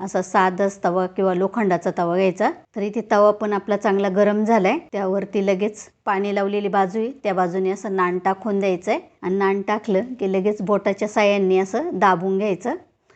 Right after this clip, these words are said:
त्यामुळे ते व्यवस्थित असं तव्याला चिपकलं जातं आणि असं फुगत नाही वरती नान, म्हणून असं बोटाने ना थोडं प्रेस करून घ्यायचं. आता एखाद मिनिटभर असंच राहून द्यायचं आणि मग नानला वरून असे बबल्स येतात. तर असे नानला बबल्स आले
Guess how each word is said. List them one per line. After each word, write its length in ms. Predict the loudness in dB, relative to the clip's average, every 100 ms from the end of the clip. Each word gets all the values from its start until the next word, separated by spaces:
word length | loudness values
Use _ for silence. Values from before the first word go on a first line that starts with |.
| _ -6
त्यामुळे 320 | -4 -2 -2
ते 140 | -2
व्यवस्थित 680 | -2 0 -2 -6 -10 -8 -4
असं 300 | -4 -2 -4 -2
तव्याला 320 | -2 0 0 -2
चिपकलं 560 | -4 -4 -4 -2 0
जातं 340 | 0 0 0 -2 -6 _ -12
आणि 280 | -6 -4 -4
असं 220 | -8 -10 -12 -2
फुगत 400 | 0 2 0 0
नाही 260 | 2 2 0
वरती 340 | -2 -4 -2 0
नान, 240 | 2 0 -2 -8
म्हणून 220 | -4 -2 0
असं 220 | -2 -2
बोटाने 480 | -2 -2 0 0 0
ना 160 | 0 -4 -10 _ _ -8
थोडं 160 | -8
प्रेस 400 | -6 -2 -2 -2 -2
करून 280 | -2 0 0
घ्यायचं. 300 | 0 -2 -6 -6 -10
आता 140 | -8
एखाद 380 | -4 0 2 2
मिनिटभर 440 | 2 0 0 2
असंच 300 | 0 0 -2
राहून 240 | 0 0 2
द्यायचं 300 | 0 0 -2
आणि 240 | -2 0
मग 180 | 2 2
नानला 400 | 2 2 4 4 2
वरून 320 | 2 2 0
असे 220 | 0 -2
बबल्स 480 | 0 2 4 2 2
येतात. 300 | 0 2 -2 -2 -10 -8
तर 60 |
असे 260 | -6 -4 -4
नानला 380 | 0 0 0 0
बबल्स 360 | 0 0 0 0
आले 260 | 0 0